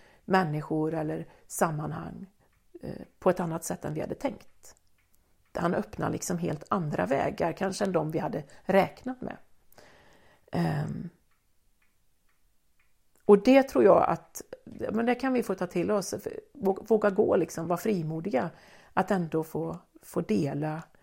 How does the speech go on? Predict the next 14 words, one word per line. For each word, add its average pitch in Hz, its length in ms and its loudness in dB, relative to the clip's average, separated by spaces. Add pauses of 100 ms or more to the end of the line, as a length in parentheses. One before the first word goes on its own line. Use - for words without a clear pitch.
(320)
våran 175 260 2
tro, 214 460 -2
även 156 340 2
om, 160 360 -6 (840)
om 170 200 0
det 175 200 0
är 151 380 -2 (160)
lite 160 480 0 (800)
märk-, 175 600 0 (140)
ja, - 200 6 (480)
att, - 380 -8
att - 140 -12
det 175 80 -4
känns - 460 -6